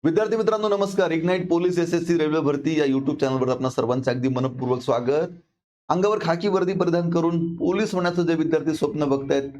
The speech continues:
अशा विद्यार्थ्यांसाठी अत्यंत आनंदाची आणि महत्त्वाची अपडेट देण्यासाठी आजचा हा व्हिडिओ आहे. पोलीस महानिरीक्षक यांच्या अध्यक्षतेखाली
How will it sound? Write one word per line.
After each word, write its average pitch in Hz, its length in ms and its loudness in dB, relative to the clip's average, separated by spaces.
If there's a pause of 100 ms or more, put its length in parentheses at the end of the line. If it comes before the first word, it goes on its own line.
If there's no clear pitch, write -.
अशा 135 200 0
विद्यार्थ्यांसाठी 139 640 0
अत्यंत 160 420 -2
आनंदाची 135 500 0
आणि 135 120 0
महत्त्वाची 123 440 -4
अपडेट 117 300 -2
देण्यासाठी 113 440 -2
आजचा 110 240 -4
हा 117 80 0
व्हिडिओ 107 260 -2
आहे. 135 240 -2 (540)
पोलीस 175 260 0
महानिरीक्षक 175 720 0 (160)
यांच्या 143 300 0
अध्यक्षतेखाली 147 720 -2